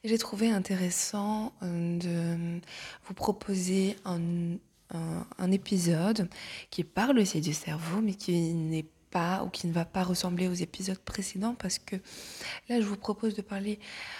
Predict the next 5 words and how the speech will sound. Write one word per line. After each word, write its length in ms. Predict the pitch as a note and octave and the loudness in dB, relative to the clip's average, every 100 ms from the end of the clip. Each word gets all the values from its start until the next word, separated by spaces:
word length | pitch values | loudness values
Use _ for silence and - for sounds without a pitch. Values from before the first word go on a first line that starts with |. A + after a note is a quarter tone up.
| - _ | -16 _
d'un 120 | F3+ E3+ | -6 -4
centre 400 | - E3 - F#3 | -2 -4 -4 -2
émotionnel. 920 | E3 E3 - - F3+ C4+ C#4 G3 F3+ | 0 0 0 0 -2 0 0 0 0
Donc, 300 | F#3 F#3+ - | 0 -4 -4
euh, 320 | F3+ F3 F3 | -2 0 0